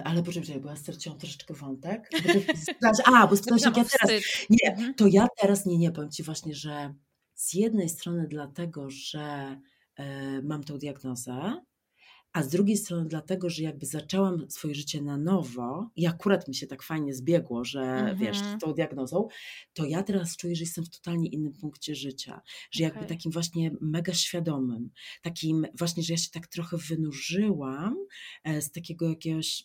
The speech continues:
Speaker 1: mm, że jakaś siła mnie niosła, tak? Taka dziwna
Speaker 2: Mhm.
Speaker 1: właśnie.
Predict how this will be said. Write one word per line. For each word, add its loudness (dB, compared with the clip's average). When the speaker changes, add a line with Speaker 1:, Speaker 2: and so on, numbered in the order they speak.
Speaker 1:
mm, -8
że -6
jakaś -6
siła 6
mnie 0
niosła, -4
tak? -8
Taka -8
dziwna -4
Speaker 2:
Mhm. -4
Speaker 1:
właśnie. -4